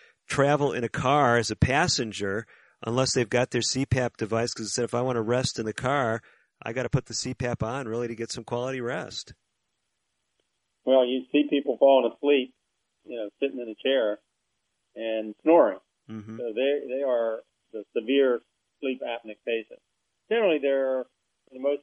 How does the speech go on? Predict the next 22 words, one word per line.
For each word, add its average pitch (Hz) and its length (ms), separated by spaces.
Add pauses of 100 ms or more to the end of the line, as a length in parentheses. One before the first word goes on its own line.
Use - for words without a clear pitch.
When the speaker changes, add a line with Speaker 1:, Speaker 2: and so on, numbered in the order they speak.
Speaker 2:
part, 123 380
have, 120 320 (760)
uh, 113 280 (180)
some 147 180
level 131 460
of, 117 300 (340)
you 135 140
know, 113 240 (100)
weight 135 280
issues. 127 480 (300)
Typically, 135 520
obese 123 400
patients, 131 500 (460)
uh, 120 100
are 120 180
worse. 127 380 (580)
Uh, 113 280
but 135 100
there 160 100
can 165 180
be 147 180
some 139 100